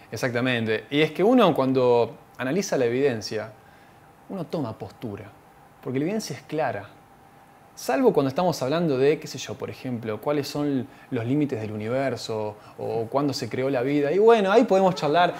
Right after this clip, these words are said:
Y no sé, mirá, puede haber sido así, puede haber sido asá. Pero cuando hablamos de políticas públicas sobre drogas, cuando hablamos sobre los efectos de las sustancias sobre los organismos, sobre los cerebros, eh, sobre el impacto que tienen en la, en las adicciones,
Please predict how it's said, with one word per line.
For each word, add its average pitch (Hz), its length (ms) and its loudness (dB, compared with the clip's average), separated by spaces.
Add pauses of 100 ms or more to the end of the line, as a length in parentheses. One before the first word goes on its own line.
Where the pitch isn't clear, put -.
(380)
Y 262 260 8
no 247 100 8
sé, 262 400 12
mirá, 220 240 8
puede 214 160 6
haber 208 100 4
sido 190 200 8
así, 226 440 8
puede 180 180 10
haber 170 80 6
sido 170 200 6
asá. 208 580 8 (280)
Pero 151 180 6
cuando 160 200 4
hablamos 202 260 6
de 151 100 6
políticas 143 460 2
públicas 160 420 0
sobre 185 340 2
drogas, 127 720 2 (240)
cuando 113 180 -2
hablamos 147 320 2
sobre 127 180 0
los 117 180 -2
efectos 185 460 -2
de 123 60 -2
las 113 120 -4
sustancias 143 460 -6
sobre 180 340 2
los 117 300 -2
organismos, 120 720 -6
sobre 143 240 -2
los 117 140 -4
cerebros, 131 720 2 (360)
eh, 113 340 0
sobre 143 220 -2
el 131 80 0
impacto 143 360 0
que 120 80 -2
tienen 131 280 -2
en 113 120 -6
la, 107 180 -10
en 113 100 -8
las 107 180 -10
adicciones, 127 880 -2